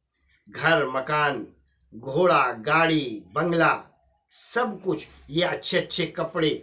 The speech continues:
ये सारी चीज़ें शुक्र ही प्रदान करता है।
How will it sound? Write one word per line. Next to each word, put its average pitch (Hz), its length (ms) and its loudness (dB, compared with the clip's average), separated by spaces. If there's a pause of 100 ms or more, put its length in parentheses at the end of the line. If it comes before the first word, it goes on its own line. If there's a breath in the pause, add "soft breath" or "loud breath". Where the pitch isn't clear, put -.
(280 soft breath)
ये 180 100 -2
सारी 170 460 0
चीज़ें 147 480 -8
शुक्र - 400 -10
ही 143 180 -6
प्रदान 107 420 -14
करता - 340 -20
है। - 160 -20